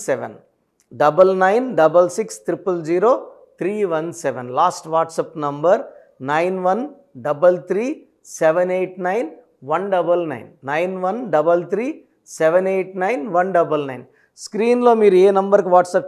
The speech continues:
చేసినా ట్వంటీ ఫోర్ అవర్స్ లోపల మీకు రిప్లై వస్తుంది. ఒక నంబర్కి పెట్టిన WhatsApp-ఏ అన్ని నంబర్లకు పెట్టకండి. ఇంతమంది మీ పేరులో మీ date of birth చూడకూడదు, ఇది కూడా దోషమే.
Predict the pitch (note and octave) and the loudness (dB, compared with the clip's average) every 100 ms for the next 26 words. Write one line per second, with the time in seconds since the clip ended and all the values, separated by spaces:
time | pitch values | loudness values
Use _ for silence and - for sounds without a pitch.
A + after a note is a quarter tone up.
0 | - D#3+ - D#3+ E3 D3 - _ _ _ | -2 -4 -2 0 0 0 -4 _ _ _
1 | _ _ - E3+ F3 G#3+ G#3 G#3 F3 D#3+ | _ _ -4 -2 -2 -4 -2 4 6 6
2 | E3 - D3+ G3 A#3 D#3+ D#3+ C#3+ D#3+ D3+ | 2 0 -2 -2 -6 -4 -4 -2 2 2
3 | C#3+ C3+ D#3 D#3 G3 - - _ _ C#3+ | 2 -2 -6 -2 -2 -2 -12 _ _ 0
4 | E3+ A3 A3+ A3 A3+ A3 F#3 F3+ G#3 F#3+ | 2 4 2 2 0 0 0 0 2 4
5 | F#3+ F#3+ F#3+ G3 F#3 F3+ F#3 F3+ F#3+ F#3 | 4 4 0 2 2 2 -2 0 0 -2
6 | - E3+ F3+ F3+ F3+ F#3 A#3+ - - _ | -2 -2 0 0 0 2 0 0 -12 _
7 | - D3+ F3+ F#3 F3+ F#3 F#3+ G3+ F3+ E3 | -10 -8 0 0 2 -2 -2 -4 -4 -4
8 | - E3 F3 F3+ F3 D#3+ D3+ D3+ D#3 C#3+ | -2 2 2 2 0 -2 -2 0 0 0
9 | D#3 D#3+ - E3 E3 D#3 D3 C#3 D3 D#3+ | -6 -6 0 2 2 2 2 2 0 -2
10 | C#3+ - _ B2+ C#3 E3+ F3 C3 D3+ D3+ | -4 -10 _ -8 -4 2 2 2 0 0
11 | D#3+ D3 D3 | -2 -4 -6